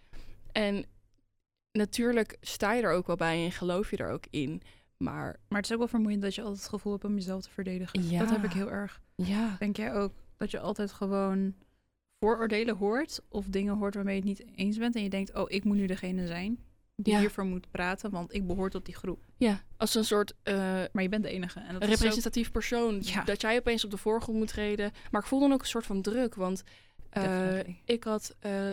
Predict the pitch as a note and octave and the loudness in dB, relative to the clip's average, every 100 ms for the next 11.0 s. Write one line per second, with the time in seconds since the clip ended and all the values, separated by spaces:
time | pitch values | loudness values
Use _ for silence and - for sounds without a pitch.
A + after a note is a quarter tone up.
0 | - G3 G#3 G#3+ - - G#3+ G#3 G3 G3+ | -4 -4 -2 -4 -6 -6 -6 -4 0 0
1 | A3+ - F#3+ F3+ F3 F3 - - _ G3 | 0 -2 -2 0 -2 -4 -14 -20 _ -2
2 | F#3+ F#3+ F#3 F3+ D#3+ - F#3 F3+ - - | 0 0 0 0 -2 -4 -4 -2 0 0
3 | F#3 F#3 F#3 - F3+ F3 - A3+ - F3 | -2 -4 -4 -6 -6 -8 -8 -8 -6 -4
4 | D#3+ E3 E3+ D#3 D3+ D#3+ - F#3+ G#3+ A#3 | -4 -4 -6 -8 -8 -8 -6 -4 -4 -6
5 | - F3+ F3+ F3+ F#3 - _ _ _ _ | -6 -2 0 0 -4 -8 _ _ _ _
6 | A#3 A#3 G#3 G3 F#3 - - G3 F#3+ F#3 | 0 2 2 0 -4 -10 -2 0 2 0
7 | F#3+ F#3 F#3 - F#3 - F#3 - F3+ F3 | 0 2 0 0 -4 -2 -4 -2 -2 0
8 | F3 - - _ _ _ _ _ - F3+ | -2 -6 -20 _ _ _ _ _ -4 -2
9 | E3+ G3 A#3 F#3 F#3 - C4 - C4 B3+ | 2 2 0 -4 -6 0 -2 0 2 2
10 | A#3+ A3 G#3+ G#3 A3 G3 G3 G#3+ G#3 | 2 0 2 0 0 0 0 0 2